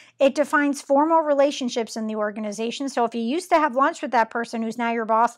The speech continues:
maybe you don't want to have lunch with that person anymore, no offense. Solid lines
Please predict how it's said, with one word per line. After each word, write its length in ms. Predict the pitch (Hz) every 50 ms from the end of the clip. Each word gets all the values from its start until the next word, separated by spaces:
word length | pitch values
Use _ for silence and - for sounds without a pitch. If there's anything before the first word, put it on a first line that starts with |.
| - 480 494
maybe 360 | 508 523 554 571 523 453 330
you 80 | 320 311
don't 220 | 294 277 269 277
want 160 | 269 262 254
to 60 | 254 254
have 240 | 269 262 254 233
lunch 240 | 254 262 269 277 -
with 100 | 311 254
that 160 | 240 247 254
person 400 | 254 - 392 415 415 - 370 349
anymore, 460 | 302 294 302 302 311 311 311 311 311 311
no 200 | 311 311 311 330
offense. 380 | 320 - 247 233 233 240 - _ _ _ - - - - -
Solid 480 | - - 311 269 277 294 320 320 269
lines 340 | 277 294 294 311 311 311 -